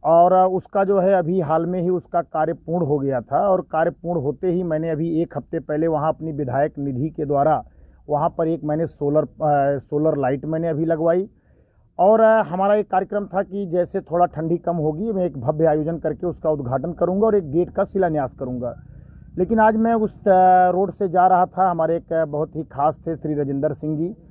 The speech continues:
जिनका देहांत हो गया था। मैं गया चहकारी के लिए, मैंने वहाँ भीड़ भाड़ देखी, वहाँ पर कांग्रेस के कई नेता खड़े थे। हमने पूछा कि, "भाई क्या मामला है, क्या है यहाँ पर?" तो वहाँ पर पता लगा, हमको जानकारी ये मिली कि यहाँ पर जिलाधिकारी महोदय आ रहे हैं इसका उद्घाटन करने और शिलान्यास करने।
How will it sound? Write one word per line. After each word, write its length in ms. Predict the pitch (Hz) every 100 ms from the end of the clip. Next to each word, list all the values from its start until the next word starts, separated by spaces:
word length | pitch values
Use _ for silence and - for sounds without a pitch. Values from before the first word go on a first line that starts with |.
| - - 131
जिनका 280 | 147 147
देहांत 380 | 143 147 139 156
हो 100 | 147
गया 200 | 143 151
था। 160 | 143 170
मैं 200 | 170 139
गया 140 | 156
चहकारी 460 | - 135 110 139 151
के 160 | -
लिए, 100 | 165
मैंने 260 | 165 147 147
वहाँ 200 | 147 143
भीड़ 260 | 120 131 156
भाड़ 220 | 139 143
देखी, 460 | 143 - 180 151 - _ _ 147
वहाँ 160 | 143 151
पर 140 | -
कांग्रेस 460 | - 151 147 156 151
के 120 | 175
कई 220 | 147 151
नेता 280 | 151 156 185
खड़े 280 | - 147 151
थे। 140 | 143
हमने 220 | 196 175 170
पूछा 320 | 160 151 170
कि, 140 | 156
"भाई 140 | 151 160
क्या 200 | 180 175
मामला 320 | 160 160 165
है, 120 | 170
क्या 240 | - 175
है 140 | 151 156
यहाँ 180 | 135 135
पर?" 180 | 185 226 - - - - - -
तो 80 | 202
वहाँ 200 | 202 220
पर 140 | -
पता 280 | - 208 214
लगा, 240 | 214 202 208
हमको 260 | 196 202
जानकारी 480 | 170 180 180 185 190
ये 160 | 196 190
मिली 240 | 185 202
कि 120 | -
यहाँ 200 | 196 170
पर 160 | 170 185
जिलाधिकारी 640 | 151 170 156 147 160 165
महोदय 340 | 175 151 156 165
आ 140 | 139
रहे 120 | 139
हैं 320 | 156 175 220
इसका 380 | 196 147 - 156
उद्घाटन 520 | 180 160 127 139 165
करने 340 | 151 147 143 196
और 160 | 208
शिलान्यास 460 | 202 220 220 190 139
करने। 340 | 135 120 113